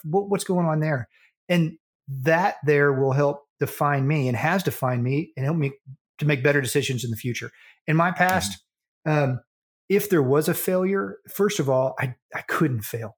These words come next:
Speaker 1: because I thought failure reflected who I was as a failure. I, I couldn't be a failure. So I end up making bad decisions of throwing good money after bad 'cause I had to keep this thing alive.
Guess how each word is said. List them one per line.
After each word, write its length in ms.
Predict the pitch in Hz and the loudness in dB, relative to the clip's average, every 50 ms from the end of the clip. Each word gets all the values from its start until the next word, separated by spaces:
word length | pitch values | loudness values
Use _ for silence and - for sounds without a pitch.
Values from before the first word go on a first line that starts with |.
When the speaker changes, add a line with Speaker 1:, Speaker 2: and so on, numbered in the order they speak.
| _ _ | _ _
Speaker 1:
because 260 | - 143 - 147 135 143 | -8 0 0 2 2 2
I 80 | 131 | 0
thought 380 | 131 - - 156 147 143 143 - | -2 0 0 0 0 0 -2 -6
failure 380 | - - 156 156 156 147 139 | -2 0 2 2 4 2 2
reflected 460 | 131 123 117 - - 135 120 - 131 117 | 0 0 -2 0 -2 -4 -2 -2 -2 -2
who 140 | 110 127 117 | 0 0 0
I 140 | 120 127 127 | 0 0 0
was 360 | 117 110 107 107 107 - - - | 0 -2 -6 -6 -8 -10 -10 -8
as 100 | 123 113 | -8 -6
a 60 | 117 107 | -6 -8
failure. 320 | - - 117 110 113 110 | -8 -8 -8 -8 -6 -2
I, 240 | 123 139 - - 135 | 0 0 0 0 -2
I 40 | 151 | -4
couldn't 240 | - - 170 123 | -2 -2 -2 -2
be 80 | 107 107 | -2 -6
a 60 | 104 | -6
failure. 400 | - - 117 101 107 107 101 - _ _ _ - _ _ _ | -8 -10 -12 -10 -10 -12 -12 -14 _ _ _ -20 _ _ _
So 340 | - - 175 165 156 156 160 | -4 2 2 4 4 2 2
I 120 | 147 156 165 | 0 2 2
end 120 | 160 160 | 2 0
up 100 | 165 170 | 0 0
making 260 | 156 160 - 139 135 | -2 -2 -2 -2 -2
bad 200 | 123 135 131 135 | 0 0 0 0
decisions 400 | 131 - - 175 165 135 135 117 | -2 -2 0 0 0 0 0 -2
of 100 | 123 107 - | -2 -6 -2
throwing 280 | - 143 139 135 123 | 0 0 0 0 0
good 140 | 117 135 131 | 0 0 0
money 240 | 135 131 127 127 131 | 0 0 0 -2 -2
after 160 | 123 - 143 | -4 -4 -4
bad 320 | 123 151 165 160 139 120 117 | -2 0 2 2 0 0 -2
'cause 120 | - 110 - | -4 -2 -2
I 100 | 123 117 | -2 -2
had 140 | 143 156 | -4 -6
to 60 | 139 - | -6 -10
keep 240 | - - 196 - - - | -8 -8 -8 -8 -8 -8
this 180 | 160 156 - | -6 -6 -4
thing 160 | - 165 160 | -2 -2 -2
alive. 560 | 151 143 143 147 156 160 147 123 107 104 - | -2 -2 0 0 0 0 0 -2 -4 -6 -10